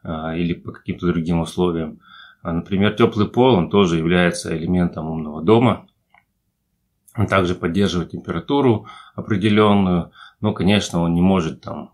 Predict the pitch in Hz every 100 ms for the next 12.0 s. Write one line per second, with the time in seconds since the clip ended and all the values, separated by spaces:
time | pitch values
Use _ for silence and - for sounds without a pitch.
0 | 92 - - 76 76 71 85 80 107 87
1 | - - 80 - _ - - - _ 82
2 | 80 78 76 76 73 73 71 - 104 90
3 | 87 98 104 - 101 101 85 87 98 -
4 | 87 - - - 98 - 87 76 - 82
5 | 82 110 117 - - - 82 78 - -
6 | - - 95 78 76 - 76 78 85 82
7 | - _ - - - 80 80 139 120 113
8 | - 85 80 82 - 82 85 113 123 110
9 | - 98 98 90 85 - - 82 85 87
10 | 87 82 - - 85 - _ - 80 -
11 | 85 82 87 80 80 80 - 78 73 65